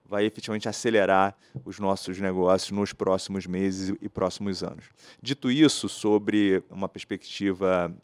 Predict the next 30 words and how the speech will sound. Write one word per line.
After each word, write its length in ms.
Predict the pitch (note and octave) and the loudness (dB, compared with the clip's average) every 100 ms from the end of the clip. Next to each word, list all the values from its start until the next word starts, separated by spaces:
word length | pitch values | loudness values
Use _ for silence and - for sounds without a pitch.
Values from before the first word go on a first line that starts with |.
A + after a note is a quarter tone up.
| _ _ | _ _
política, 720 | A#2+ G#2+ C#3 C#3 - - E2 - _ _ _ _ _ _ _ _ | -8 -4 -4 -4 -8 -10 -12 -14 _ _ _ _ _ _ _ _
o 100 | G#2+ | -20
que 220 | - G#2+ | -14 -2
eu, 360 | G#2+ G2+ F#2 - | 2 2 0 -6
é, 160 | - F2+ | -10 -10
espero 440 | - - - G#2+ G2 | -10 -10 -2 0 -2
e 40 | |
tenho 200 | G2+ F#2+ | -4 -8
dito 500 | F#2 G#2+ A#2 - F2 - - - - _ | -4 2 2 0 -14 -16 -20 -20 -20 _
é 120 | - | -16
que, 180 | - A2 _ _ - | -12 -12 _ _ -8
é, 200 | G2+ - | -6 -4
esse 260 | G2 - A2+ | -6 -2 2
nosso 240 | B2+ - | 2 4
debate, 600 | A2+ G2 G2 G2+ - F#2 - _ _ | 2 4 4 2 -2 -10 -10 _ _
é, 220 | F#2 E2 - | -18 -16 -16
de 240 | - E2 G2 | -20 -8 0
hoje, 460 | A2 A#2 F#2+ F#2+ - | 4 6 4 -2 -8
em 160 | G2 | -10
que 320 | F#2 - F#2+ F#2+ | -10 -6 -4 -4
claramente 600 | - G#2+ A2 G#2 G2 G2+ | 0 0 2 0 -2 -4
a 40 | |
gente 280 | G2 F#2 G2+ | -4 -4 -6
dá 220 | F2+ G2+ | 2 2
relevância 920 | F#2+ A2 A2+ G#2+ F2 F#2+ C3 C#3+ - | 4 2 4 2 2 0 2 2 2
ao 80 | A#2 | 0
impacto 480 | G2+ G#2 G#2 - G#2+ | 0 0 0 -2 -12
socioeconômico 920 | - G#2+ G#2 G2+ - F#2 F#2+ F#2 F#2 | 0 2 2 -2 -6 -6 -6 -6 -8
do 100 | F#2+ | -10
franchising 720 | - F2+ F2 F#2 F2+ F2 F2 | -8 -8 -6 -2 -2 -2 -8